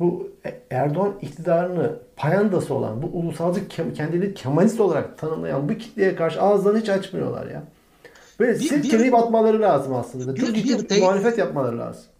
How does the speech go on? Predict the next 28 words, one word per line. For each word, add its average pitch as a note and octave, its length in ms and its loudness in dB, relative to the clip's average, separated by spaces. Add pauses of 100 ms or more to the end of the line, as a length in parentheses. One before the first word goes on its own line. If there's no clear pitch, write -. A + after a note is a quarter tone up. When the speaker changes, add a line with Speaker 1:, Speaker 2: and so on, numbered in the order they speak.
Speaker 1:
Değil A#3 140 -6
mi? - 80 -6
Speaker 2:
Söyledi-, A3 600 2
söylediğine G#3+ 580 0
ufacık G3 380 -2
bir - 60 -4
şey F#3 160 -2
ekleyebilir E3 460 -4
miyim? D#3 220 -4
Kemalistler E3 640 0
dedin D#3+ 220 -4
ya. D#3 120 -8 (360)
Speaker 1:
Hı C#3 60 -8
hı. C3+ 40 -4
Speaker 2:
Kemalistler F3+ 600 0
değil. D#3+ 200 -4 (360)
Bin G#3+ 320 4
dokuz D4+ 360 2
yüz G#3 200 0
otuz B3 360 0
modeli D#3 400 -4
Kemalistler. - 760 -12 (440)
Speaker 1:
Hı A2+ 60 -6
hı. F#2+ 240 -8 (760)
Speaker 2:
Bin C#4+ 220 2
dokuz E4 280 0
yüz A3+ 140 0
otuz A3+ 540 -2